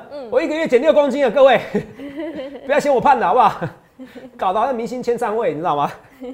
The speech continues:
Speaker 2: <laughs> 减六公斤的，
Speaker 1: 压力很大。
Speaker 2: 哦，看不出来吗？有没有看到？哦，衣带渐宽，怎么终不悔？是这句话没有啦，那个，<laughs> 那个是讲别的事情哈。可是你看哦，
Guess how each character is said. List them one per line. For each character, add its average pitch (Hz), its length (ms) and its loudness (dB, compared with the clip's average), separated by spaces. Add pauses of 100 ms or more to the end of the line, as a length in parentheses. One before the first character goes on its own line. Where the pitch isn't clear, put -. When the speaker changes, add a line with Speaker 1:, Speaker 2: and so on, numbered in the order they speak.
(120)
Speaker 2:
<laughs> - 580 -20
减 - 120 -4
六 226 140 6
公 196 180 2
斤 190 160 -4
的， 175 80 -4
Speaker 1:
压 131 60 -8
力 135 40 -12
很 151 100 -2
大。 151 60 -6
Speaker 2:
哦， 139 40 -6
看 220 120 -4
不 214 80 -4
出 165 60 -2
来 190 80 2
吗？ 165 120 -2
有 156 40 -4
没 - 20 -4
有 - 40 -4
看 196 80 -6
到？ 160 260 -4 (380)
哦， 160 260 0 (720)
衣 233 180 -10
带 214 200 0
渐 202 180 -6
宽， 180 180 -6
怎 160 80 -8
么 139 80 -8
终 175 220 -6
不 180 100 -8
悔？ 127 180 -6
是 151 100 -6
这 170 80 -4
句 185 160 0
话 165 160 -2
没 175 160 -8
有 175 100 -4
啦， 139 140 -6
那 160 80 -6
个， - 220 -14
<laughs> - 160 -20
那 196 120 2
个 220 60 8
是 214 60 -6
讲 147 120 -6
别 147 140 -4
的 147 60 -4
事 165 120 -10
情 131 140 -14
哈。 165 160 -6
可 170 100 -6
是 254 60 -8
你 220 80 -4
看 208 120 0
哦， 160 180 -2